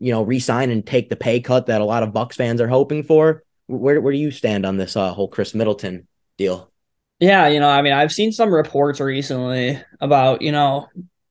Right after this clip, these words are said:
Speaker 2: Chris is gonna have some potential suitors in free agency. Um, you know, I've heard the Grizzlies be tossed around, the Kings, the, uh, the Rockets. But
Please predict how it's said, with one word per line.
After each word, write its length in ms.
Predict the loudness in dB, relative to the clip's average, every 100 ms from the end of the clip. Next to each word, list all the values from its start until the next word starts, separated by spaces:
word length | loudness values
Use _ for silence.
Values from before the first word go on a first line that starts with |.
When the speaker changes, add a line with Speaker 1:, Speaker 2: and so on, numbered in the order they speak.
| _
Speaker 2:
Chris 320 | 2 4 4
is 120 | 0
gonna 160 | 0 0
have 360 | 2 0 -2 -8 _
some 260 | -6 -4 -2
potential 480 | -2 0 0 0 -2
suitors 840 | 0 0 2 2 2 0 -4 -10
in 220 | -6 -6
free 240 | -2 0 2
agency. 840 | 2 0 -2 -4 -2 0 0 -2 -8 _ _ _
Um, 560 | 0 0 0 -2 -8 -14 _ _ -2
you 60 |
know, 80 | 2
I've 140 | 2
heard 160 | 2 2
the 80 | 2
Grizzlies 600 | 2 0 2 2 2 0
be 140 | -2
tossed 380 | 0 2 2 0
around, 400 | -2 0 0 -2
the 80 | -4
Kings, 720 | -8 -4 0 2 2 0 -2
the, 120 | -4 -6
uh, 580 | -6 -4 0 0 0
the 140 | -2 -2
Rockets. 800 | 0 2 2 2 0 0 -6 -14 _ _ _ _ _ _ 4
But 380 | 6 6 4